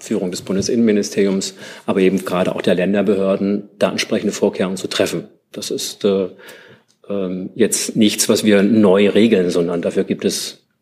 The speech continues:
bereits ein, ähm,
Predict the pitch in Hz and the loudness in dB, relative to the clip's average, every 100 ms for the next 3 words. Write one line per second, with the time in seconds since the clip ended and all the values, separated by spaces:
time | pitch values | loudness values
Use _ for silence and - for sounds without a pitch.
0 | _ _ - 87 87 87 - - 87 87 | _ _ 0 2 2 0 -2 -4 -4 -4
1 | 92 - - - - - _ - 107 95 | -8 -14 -20 -20 -20 -20 _ -8 -2 0
2 | 87 85 87 | 0 -4 -8